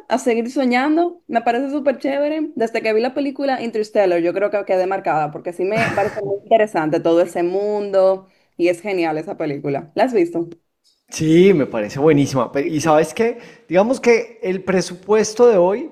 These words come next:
Speaker 2: obviamente para muchos está por fuera de lo posible,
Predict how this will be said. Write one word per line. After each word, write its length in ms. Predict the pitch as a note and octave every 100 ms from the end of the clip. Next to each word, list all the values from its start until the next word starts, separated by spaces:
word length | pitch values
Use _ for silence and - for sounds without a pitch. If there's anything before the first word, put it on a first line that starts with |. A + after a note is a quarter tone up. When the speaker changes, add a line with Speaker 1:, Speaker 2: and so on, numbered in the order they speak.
| - _ _ A#2
Speaker 2:
obviamente 640 | A#2 A#2 A#2+ B2+ B2 C#3+
para 220 | D#3+ D3
muchos 360 | A2 A2 - D3+
está 580 | C3 - G#2+ G2+ -
por 180 | - B2
fuera 500 | - C3+ C3+ B2+ C3 C#3
de 340 | A#2 C3+ C3+
lo 260 | C3+ C3+ -
posible, 680 | C3 - C3+ A2+ F#2 G2